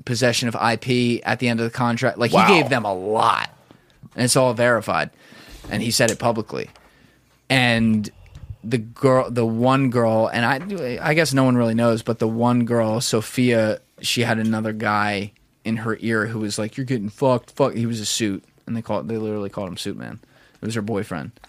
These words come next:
Speaker 1: and she just wanted more and more and more. And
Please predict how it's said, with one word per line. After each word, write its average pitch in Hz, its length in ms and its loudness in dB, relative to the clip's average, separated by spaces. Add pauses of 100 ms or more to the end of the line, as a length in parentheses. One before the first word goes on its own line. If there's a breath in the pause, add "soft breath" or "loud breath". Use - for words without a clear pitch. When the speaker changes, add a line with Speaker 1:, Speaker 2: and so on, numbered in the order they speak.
(460 soft breath)
Speaker 1:
and 110 400 2
she 120 240 2
just 110 240 -2
wanted 101 380 -6
more 110 420 -2
and 104 140 -4
more 113 300 0
and 101 100 -4
more. 113 500 0 (640 soft breath)
And 110 600 2